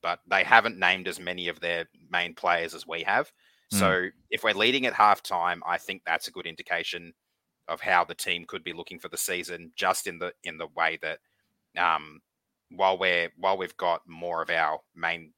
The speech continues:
Speaker 1: main guys on the field, it would be good to see them doing a bit of, doing a bit of the work, uh, putting, putting some decent numbers up there and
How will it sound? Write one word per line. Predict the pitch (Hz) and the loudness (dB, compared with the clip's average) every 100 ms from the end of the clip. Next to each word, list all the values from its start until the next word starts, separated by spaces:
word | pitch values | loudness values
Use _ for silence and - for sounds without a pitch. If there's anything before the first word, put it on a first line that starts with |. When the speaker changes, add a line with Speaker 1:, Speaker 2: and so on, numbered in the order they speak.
| _ | _
Speaker 1:
main | 85 80 | -6 -2
guys | 85 80 80 | 0 -2 -2
on | 78 | -10
the | 78 | -8
field, | 90 82 80 - _ _ | -6 -6 -8 -12 _ _
it | 92 87 | -12 -10
would | 87 | -10
be | 87 | -12
good | - 95 - | -14 -16 -8
to | |
see | - 87 82 | -6 -4 -4
them | 82 82 82 80 _ - | -4 -4 -4 -12 _ -8
doing | 90 82 | -6 -6
a | 80 | -4
bit | 85 | -4
of, | 80 _ _ - | -6 _ _ -8
doing | 90 82 | -6 -6
a | |
bit | 85 | -6
of | 80 | -8
the | 78 | -6
work, | 80 78 - - - | -6 -6 -8 -14 -6
uh, | 80 76 | -4 -4
putting, | - 87 82 80 _ _ _ _ _ _ | -6 -12 -12 -16 _ _ _ _ _ _
putting | - 82 | -10 -8
some | 82 80 | -8 -8
decent | 85 80 78 | -8 -8 -8
numbers | 82 80 80 | -8 -8 -8
up | 73 | -8
there | 82 80 78 | -6 -6 -6
and | 78 78 | -10 -12